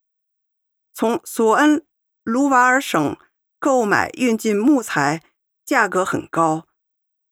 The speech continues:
同时十九世纪以来，国家独一精英的告终，以及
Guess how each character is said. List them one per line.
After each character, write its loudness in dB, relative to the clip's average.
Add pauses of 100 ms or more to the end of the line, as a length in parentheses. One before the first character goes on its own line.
(120)
同 0
时 0
十 -2
九 0
世 -2
纪 -2
以 2
来， 0 (680)
国 0
家 0
独 0
一 2
精 0
英 2
的 0
告 -2
终， -2 (280)
以 -6
及 -10